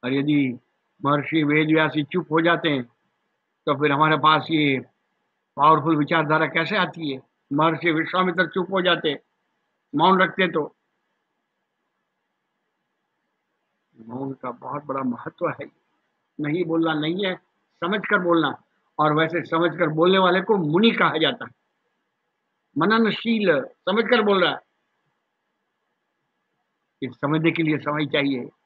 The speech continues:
इसलिए संयम और नियम की आवश्यकता। संयमित वाणी, संयमित दृष्टि, संयमित कान, दूसरे की निंदा नहीं सुननी है।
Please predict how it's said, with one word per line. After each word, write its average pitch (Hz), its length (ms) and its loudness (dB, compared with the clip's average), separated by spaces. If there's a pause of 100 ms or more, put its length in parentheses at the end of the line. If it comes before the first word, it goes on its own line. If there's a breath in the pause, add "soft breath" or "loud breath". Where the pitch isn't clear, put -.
(120)
इसलिए 160 540 -4 (1160)
संयम 143 1800 -2 (220)
और 135 220 0
नियम 139 400 -2
की 165 180 -4
आवश्यकता। 131 520 -8
संयमित 202 720 -4 (440)
वाणी, 156 400 2 (640)
संयमित 196 500 4
दृष्टि, 165 600 -6 (2750)
संयमित 180 380 4
कान, 156 400 2
दूसरे 170 320 -2
की 175 160 0
निंदा 185 280 0
नहीं 185 160 2
सुननी 170 300 -2
है। 147 100 -4